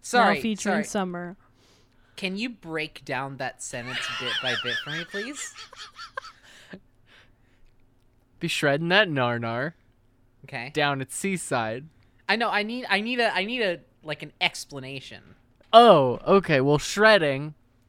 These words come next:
Speaker 3: as in, like, the act of, like, shredding, uh,
Speaker 1: Mm-hmm.
Speaker 3: like cheese or lettuce. is
Speaker 1: Right.
Speaker 3: the only things you shred.
Speaker 1: Okay.
Speaker 3: Um, maybe cabbage.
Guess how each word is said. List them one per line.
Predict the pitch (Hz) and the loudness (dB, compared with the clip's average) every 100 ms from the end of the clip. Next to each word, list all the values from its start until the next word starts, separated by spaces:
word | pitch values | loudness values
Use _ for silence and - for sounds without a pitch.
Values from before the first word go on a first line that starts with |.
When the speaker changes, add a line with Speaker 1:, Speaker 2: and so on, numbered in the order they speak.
| _ _ _ - | _ _ _ -6
Speaker 3:
as | 143 147 | -4 -2
in, | 151 | -2
like, | 147 139 | -2 -2
the | 156 139 | -4 -2
act | 120 131 - | 0 0 -4
of, | 131 | -8
like, | 123 113 - | -6 -6 -8
shredding, | - 127 113 110 73 131 - _ _ _ _ | -4 -2 -2 -6 -10 -16 -20 _ _ _ _
uh, | 160 127 120 | -2 0 0
Speaker 1:
Mm-hmm. | 113 | 0
Speaker 3:
like | 123 - | -2 -4
cheese | - - 127 120 113 | -10 -6 -4 -4 -6
or | 117 110 | -6 -6
lettuce. | 117 110 110 - - - _ _ _ | -8 -8 -8 -10 -12 -14 _ _ _
is | 139 | -8
Speaker 1:
Right. | 139 120 | -6 -4
Speaker 3:
the | 123 | -6
only | 120 117 | -6 -8
things | 104 120 110 107 | -8 -10 -10 -12
you | 107 | -12
shred. | - 107 107 | -8 -6 -8
Speaker 1:
Okay. | 110 110 - _ _ _ - _ | -10 -16 -18 _ _ _ -20 _
Speaker 3:
Um, | 135 131 123 120 117 _ _ _ - | -2 0 -2 -4 -12 _ _ _ -12
maybe | 151 135 117 | -8 -8 -8
cabbage. | 113 113 113 117 - | -6 -6 -8 -12 -16